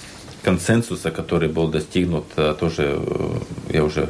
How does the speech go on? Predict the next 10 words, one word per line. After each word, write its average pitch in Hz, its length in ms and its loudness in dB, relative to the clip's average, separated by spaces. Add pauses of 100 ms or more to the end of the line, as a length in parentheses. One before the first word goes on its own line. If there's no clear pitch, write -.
(540)
несколько 82 400 2
раз 82 180 4
упоминал, 80 680 2
а, 76 340 2
саммит, 78 400 2 (120)
э, 76 200 4
Великобритании, 80 800 2 (300)
эти 92 180 2
два 98 160 4
процента - 580 -4